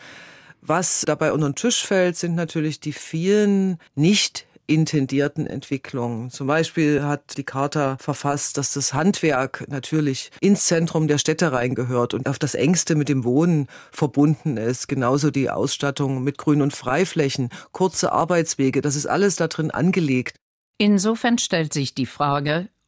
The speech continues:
Speaker 2: ob nicht auch andere Faktoren eine Rolle spielten. Beispielsweise das neunzehnhundertneunundfünfzig erschienene Buch Die autogerechte Stadt von Hans-Bernhard Reichow,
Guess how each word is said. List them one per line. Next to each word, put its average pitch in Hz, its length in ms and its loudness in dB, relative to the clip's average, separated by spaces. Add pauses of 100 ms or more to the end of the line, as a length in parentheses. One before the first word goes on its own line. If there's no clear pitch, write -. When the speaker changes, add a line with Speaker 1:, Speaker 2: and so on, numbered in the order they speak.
Speaker 2:
ob 185 160 -2
nicht 196 300 2
auch 196 140 0
andere 196 340 2
Faktoren 151 560 -2
eine 170 200 0
Rolle 185 320 2
spielten. - 580 -6 (380)
Beispielsweise 151 720 0
das 143 240 -2
neunzehnhundertneunundfünfzig 139 1500 0
erschienene 156 480 0
Buch 165 380 0
Die 190 260 -2
autogerechte 147 800 -2
Stadt - 400 -4 (300)
von 226 260 2
Hans-Bernhard 160 680 -2
Reichow, 120 520 -6